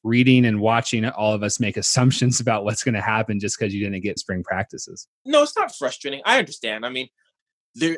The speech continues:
Speaker 2: there's, there's been a lot of space. <laughs> You know what I'm saying? There hasn't been much to talk about. I mean, <laughs> we're, sports have been shut down. And so that leads for a lot of time of speculation and, um, and speculation. And I mean, we're, we're in a content and a views type of world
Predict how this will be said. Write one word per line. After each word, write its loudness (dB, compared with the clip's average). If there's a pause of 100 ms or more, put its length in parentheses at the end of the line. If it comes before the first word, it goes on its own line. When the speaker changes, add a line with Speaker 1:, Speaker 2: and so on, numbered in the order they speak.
Speaker 2:
there's, 6
there's 2
been 0
a 2
lot -2
of -8
space. -10
<laughs> -8
You 8
know 10
what 8
I'm 0
saying? 2
There 8
hasn't 2
been -6
much -4
to -20
talk -8
about. -10 (360)
I -6
mean, -2
<laughs> -20
we're, 0 (360)
sports 0
have -6
been 2
shut 0
down. 0 (360)
And -4
so 2 (200)
that 2
leads -2
for -6
a 2
lot 0
of -4
time -4
of -10
speculation -6 (120)
and, -4
um, -4
and -6
speculation. 0
And -2
I 0
mean, -4
we're, 4
we're 4
in 4
a 0 (160)
content 0 (160)
and 0
a 0
views 2
type 0
of -4
world -2